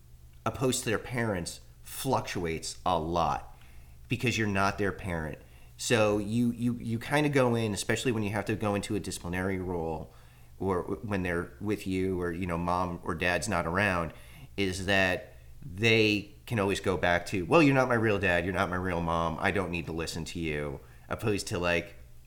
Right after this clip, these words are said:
the other way around, where it's like, "Mm, I'm gonna take you out of this world." So you can't use that, um, to kinda keep them in line, which I know for me, when I have the kids for an extended period of time,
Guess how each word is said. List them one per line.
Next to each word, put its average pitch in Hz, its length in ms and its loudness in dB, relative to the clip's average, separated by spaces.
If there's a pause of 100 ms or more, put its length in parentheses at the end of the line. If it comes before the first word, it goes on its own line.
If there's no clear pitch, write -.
the 117 280 0
other 107 340 2
way 98 160 4
around, 101 640 2
where 95 200 0
it's 82 140 -4
like, 73 160 -4 (140)
"Mm, 90 320 -4
I'm 92 100 -2
gonna 107 120 2
take 120 220 0
you 117 60 4
out 117 80 6
of 117 60 4
this 117 120 0
world." 127 280 6 (540)
So 110 200 2
you 117 160 2
can't - 460 -2
use 190 340 0
that, 87 540 0
um, 98 400 0 (220)
to 123 100 -4
kinda 131 260 0
keep 139 320 -4
them 110 180 0
in 98 160 0
line, 95 460 0
which 143 300 -4 (1080)
I 123 120 6
know 131 180 6
for 117 200 -2
me, 110 360 2
when 92 220 -2
I 87 240 -2
have 87 140 -2
the 82 60 -2
kids 80 220 -6
for 80 140 -6
an 78 60 -4
extended 76 340 -6
period 78 320 -6
of 73 60 -6
time, 73 260 -4